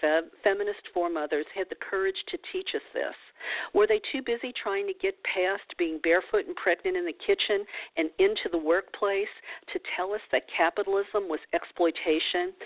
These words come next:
and if left unchecked like it is today, it would destroy us and the planet? Did they even know? Did they realize? I should say I totally respect my mentor, Riane Eisler,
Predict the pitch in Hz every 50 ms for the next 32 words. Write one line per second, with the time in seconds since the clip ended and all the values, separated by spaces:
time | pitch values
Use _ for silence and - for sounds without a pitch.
0 | - - - - - 175 175 165 - - 175 180 180 - - - 160 160 160 -
1 | - - - 165 175 - - - - 165 156 - - 156 160 170 - - - 156
2 | 147 - 151 151 170 185 185 - 160 156 - - - - - - - - 160 160
3 | 160 165 180 190 190 - 160 147 147 139 - - - 143 147 156 165 202 240 -
4 | - - - _ _ _ _ _ _ _ _ _ _ _ _ - - 208 - 208
5 | 202 202 208 220 - 170 160 156 160 175 180 190 208 180 160 147 - 147 147 147
6 | 151 165 170 185 196 202 208 208 208 208 220 220 - - - - - _ _ _
7 | _ _ _ _ _ _ _ _ _ _ - - _ - - - - - - -
8 | - - 214 262 294 - - 269 - - - 233 214 208 - - 185 208 214 -
9 | - - 208 208 208 196 196 180 185 - - - - 165 170 170 170 - - 160
10 | 151 151 151 160 156 156 170 - - 175 165 165 160 156 151 151 151 151 156 151
11 | 151 143 147 151 160 - - - 185 196